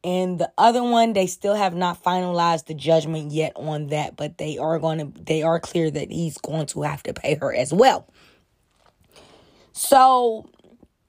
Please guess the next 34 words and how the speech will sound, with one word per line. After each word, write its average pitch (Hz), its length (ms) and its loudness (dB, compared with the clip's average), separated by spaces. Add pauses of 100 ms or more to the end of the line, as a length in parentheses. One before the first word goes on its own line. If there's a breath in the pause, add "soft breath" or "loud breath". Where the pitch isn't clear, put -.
(1700)
one 226 260 4
is 311 120 -2
named 269 240 -2
Stephanie, 214 480 2
the 185 140 -4
other 202 140 -2
one's 208 180 -4
named 196 260 -4
Jane. 180 600 -4 (680 soft breath)
I 214 140 0
don't 233 200 2
know 202 100 6
where 190 200 2
these 208 200 -4
women 190 240 0
came 180 340 -2
from. 170 560 -2 (480 soft breath)
Like, - 180 -4
I 214 180 4
couldn't 262 300 2
keep 233 240 -2
up 196 160 6
with 185 140 -4
this 185 160 -2
Surviving 175 400 0
R. 160 140 -4
Kelly 165 260 -2
shit. - 360 -10 (300)
Like, 220 160 6
I 233 180 6
just 285 220 -4
couldn't 254 240 0
keep 226 220 -2
up. 214 260 2